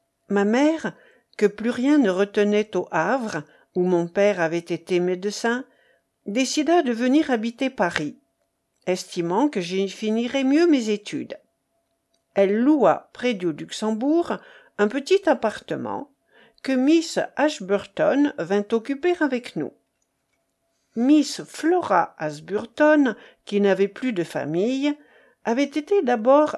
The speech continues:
l'institutrice de ma mère, puis sa compagne, et bientôt son amie. Je vivais auprès de ces deux femmes, à l'air également doux et triste, et que je ne puis revoir qu'en deuil.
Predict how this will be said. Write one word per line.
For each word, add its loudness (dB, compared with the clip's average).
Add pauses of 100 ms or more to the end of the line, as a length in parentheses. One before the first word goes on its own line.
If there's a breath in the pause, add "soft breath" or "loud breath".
l'institutrice -2
de 0
ma 0
mère, -2 (500)
puis -4
sa -2
compagne, -2 (360 soft breath)
et 0
bientôt 0
son 2
amie. 0 (1160)
Je -2
vivais 0
auprès -2
de -2
ces -4
deux 0
femmes, -6 (440 soft breath)
à 2
l'air 6
également 2
doux -4
et -2
triste, -6 (580 soft breath)
et -2
que 0
je 0
ne 4
puis -4
revoir -2
qu'en -2
deuil. -2